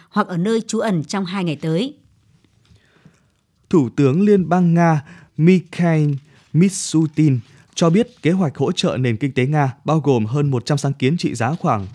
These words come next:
Speaker 2: một trăm tỷ rúp, tương đương với mười tỷ đô la Mỹ. Theo Thủ tướng, kế hoạch này bao gồm hơn một trăm sáng kiến, không bao gồm các sáng kiến đã được thông qua và đang thực hiện. Tổng số tiền để hỗ trợ theo gói sáng kiến này ước tính khoảng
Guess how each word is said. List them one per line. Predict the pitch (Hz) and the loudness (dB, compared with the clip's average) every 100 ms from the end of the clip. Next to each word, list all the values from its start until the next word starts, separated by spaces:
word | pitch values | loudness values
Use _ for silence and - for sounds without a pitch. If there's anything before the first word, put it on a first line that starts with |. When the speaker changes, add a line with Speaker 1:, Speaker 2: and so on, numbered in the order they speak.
| - | -6
Speaker 2:
một | 143 131 | -2 -2
trăm | - 156 151 | 0 0 0
tỷ | 131 98 | 0 2
rúp, | 135 233 - _ - - | 2 0 -6 _ -20 0
tương | 190 202 | 2 4
đương | 190 | 4
với | 156 180 | 2 2
mười | 190 151 | 4 4
tỷ | 113 120 | 2 -2
đô | 98 | 0
la | 117 | -2
Mỹ. | 113 127 208 - _ _ _ | 0 -2 -4 -8 _ _ _
Theo | 165 156 | -2 0
Thủ | 135 | 0
tướng, | 110 127 190 226 - - _ | 2 2 2 -2 -12 -20 _
kế | 156 | 2
hoạch | 208 170 | 2 2
này | 139 127 - | 2 0 0
bao | 180 | -2
gồm | 156 151 110 | 2 0 0
hơn | 107 156 156 | 0 0 0
một | 123 | 0
trăm | 147 | -2
sáng | 139 135 | 0 -2
kiến, | 131 127 202 - - | 2 2 0 -6 -4
không | 220 | 0
bao | 202 | 2
gồm | 175 135 | 2 -2
các | 107 170 | -2 -4
sáng | 147 | -4
kiến | 135 131 | 0 -2
đã | 135 | 0
được | 175 139 - | -2 -2 -2
thông | 151 139 | -2 0
qua | 147 131 - - | 2 2 0 -4
và | 123 | 0
đang | 131 | 0
thực | 113 | -2
hiện. | 117 104 - - - - | -2 -4 -10 -20 -12 0
Tổng | 143 | 0
số | 165 | 2
tiền | 175 156 117 | 0 0 0
để | 131 101 107 | 0 -2 -2
hỗ | 131 156 | -4 -4
trợ | - 180 - - | 0 -2 -2 -4
theo | 131 120 | -2 0
gói | 117 120 | 0 -2
sáng | 147 143 | -2 -2
kiến | 147 | 0
này | 156 107 _ - - | 0 -2 _ -20 -4
ước | 202 - | -4 2
tính | 143 190 | 2 2
khoảng | 196 131 | 0 0